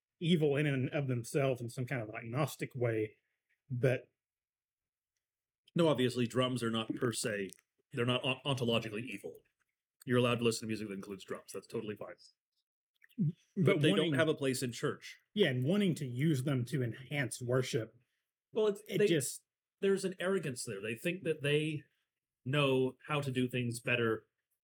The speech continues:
Speaker 2: than the church has been doing things for thousands of years. And there's also, if you argue with these people, if you talk to them about contemporary worship versus liturgical worship,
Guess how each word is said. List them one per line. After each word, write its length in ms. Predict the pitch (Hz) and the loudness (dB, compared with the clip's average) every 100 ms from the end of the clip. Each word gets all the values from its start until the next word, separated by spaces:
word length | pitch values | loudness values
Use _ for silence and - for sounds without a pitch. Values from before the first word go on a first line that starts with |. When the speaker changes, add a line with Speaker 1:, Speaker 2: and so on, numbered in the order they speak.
| _ | _
Speaker 2:
than 140 | 147 127 | 0 0
the 60 | |
church 500 | 120 147 127 - - - _ _ _ _ _ _ _ - | 2 2 0 -2 -12 -16 _ _ _ _ _ _ _ 2
has 180 | 147 123 | 2 4
been 180 | 135 | 2
doing 240 | 127 131 123 | 4 4 4
things 340 | 123 117 113 | 2 0 -4
for 340 | - 127 117 113 | -4 0 0 0
thousands 500 | 120 123 117 117 113 | 0 2 0 -4 -6
of 120 | 113 | -4
years. 460 | 117 90 85 - - _ _ _ _ _ _ _ _ - - | -2 -2 -6 -10 -12 _ _ _ _ _ _ _ _ -10 0
And 340 | 139 127 120 | 2 2 2
there's 180 | 131 123 | 2 2
also, 500 | 151 147 147 127 - _ _ | 0 0 0 -2 -4 _ _
if 240 | 170 185 208 | 2 2 -2
you 200 | 202 190 _ - | -10 -12 _ -2
argue 360 | 156 190 143 120 | 0 0 -2 -4
with 120 | 117 | -4
these 160 | 113 | -8
people, 240 | - 113 113 | -10 -10 -10
if 100 | 123 | -10
you 80 | 120 - | -12 -6
talk 240 | 160 160 - | -4 -4 -6
to 80 | |
them 260 | 123 117 123 131 | -4 -4 -6 -8
about 460 | 117 120 117 - - _ _ _ _ _ _ _ _ _ _ _ | -2 0 0 -4 -14 _ _ _ _ _ _ _ _ _ _ _
contemporary 460 | 147 127 151 147 143 | -6 0 0 2 2
worship 500 | 123 120 117 123 110 | 2 0 -2 -6 -2
versus 500 | 123 123 131 113 - 143 | 0 0 -2 -4 -8 -4
liturgical 600 | 131 127 143 135 123 110 | -2 0 0 0 -2 -2
worship, 400 | 107 - 113 | -2 -4 -8